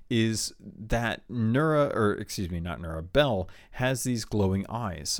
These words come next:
uh, similar to the statue that they had when she was, uh, uh, made into a big giant statue that's at the, um, at the, the Rare Studios. And I wonder if maybe one day we could get a curse that gives us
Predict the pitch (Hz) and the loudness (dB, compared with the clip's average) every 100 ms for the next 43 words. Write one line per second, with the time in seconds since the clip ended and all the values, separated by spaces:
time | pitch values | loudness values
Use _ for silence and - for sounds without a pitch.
0 | - 92 87 - 127 123 117 - 98 95 | -4 -4 -2 -2 0 0 0 -2 -4 -4
1 | 98 87 - 98 95 113 101 87 80 82 | -4 -4 -4 -2 -2 -2 -4 -4 -6 -6
2 | 92 95 92 90 - 101 98 95 90 87 | -6 -4 -2 -2 -2 0 0 2 0 0
3 | - 95 85 82 82 87 85 98 101 101 | -4 -4 -4 -4 -6 -6 -2 2 4 2
4 | 98 - 90 82 101 95 90 90 - 90 | 0 0 -2 2 0 0 -2 -4 -4 -4
5 | - 90 90 - - 92 90 - 95 90 | -2 -2 -2 -4 -4 -4 -4 0 2 2
6 | 87 82 80 80 82 - - - - 92 | 0 -2 -4 -6 -8 -14 -20 -18 -10 -8
7 | 90 101 95 92 101 90 95 95 92 - | -6 -4 -4 -4 -4 -2 0 0 0 0
8 | 147 127 90 90 - - - - - - | 0 2 0 -2 -6 -16 -20 -20 -12 -4
9 | 143 139 135 202 185 143 - 131 120 - | 0 0 0 0 0 -2 -2 0 0 -2
10 | 131 170 185 175 135 143 185 180 107 78 | -4 -2 -2 -2 -2 -2 -2 0 -2 -4
11 | 69 92 - - - - - - 120 135 | -8 -12 -16 -20 -20 -20 -16 -2 -2 2
12 | 151 123 90 107 - - 85 73 - - | 0 2 0 0 -4 -8 -8 -6 -6 -6
13 | - - - 104 95 92 127 143 104 85 | -12 -20 -8 -4 -4 -2 0 0 0 -4
14 | 85 - | -4 -6